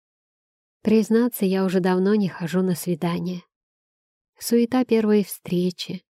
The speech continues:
надежда на первый поцелуй, неуверенность в том, куда может привести новый роман — все это уже давно осталось только в моих воспоминаниях.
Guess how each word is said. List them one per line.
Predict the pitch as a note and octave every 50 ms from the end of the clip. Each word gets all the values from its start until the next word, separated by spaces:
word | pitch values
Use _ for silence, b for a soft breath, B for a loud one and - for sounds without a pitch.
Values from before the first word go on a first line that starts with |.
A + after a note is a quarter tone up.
| _ _ _
надежда | - G#3 A3 A3+ G#3+ G3 G3 A3+ A#3 A#3 G#3+ - A3+ G#3+
на | G#3+ G#3
первый | G3 - G#3+ G#3+ G3 A3 G#3+
поцелуй, | G#3+ - G#3+ - - - A3 G#3+ G3+ F#3 F3+ F3 F3+ F#3 F3+ - _ _ _ _ _ _ -
неуверенность | A3+ A#3 A3+ A3 G#3 A3+ A3 A3 A3 G#3 G#3+ G#3+ - -
в | - -
том, | - _ - G3 G3 F#3+ F3+ F#3 F3+ B B B B B B B B
куда | - - G3+ F3+ G3+ G#3+ A3
может | G#3+ G#3+ G3+ F3+ G#3 -
привести | - G3+ G3+ G3 G3+ G3 - - - A3
новый | G#3 G3+ G3 F#3 E3+ E3+ E3+ E3
роман — | E3 E3 E3 E3+ E3+ F3+ G3 G#3+ G#3+ A3 - _ _ b b b b b b b b
все | - - - C4 B3+
это | A#3+ - G#3 F#3
уже | F#3 E3 F#3 F3+
давно | D#3+ E3 E3 D#3 E3 E3 F3+ F#3+ G#3 G#3+ -
осталось | G#3 G#3+ G3+ - - - - F3 F3+ F3+ F3+ F3 - - -
только | - A#3 A#3+ B3 - - F3+
в | E3
моих | E3+ E3+ E3+ F3 F3 - - -
воспоминаниях. | F3+ F3+ - - - F3+ F3 F3+ F3 F3+ F#3 F#3 F#3 F#3 F#3 F3+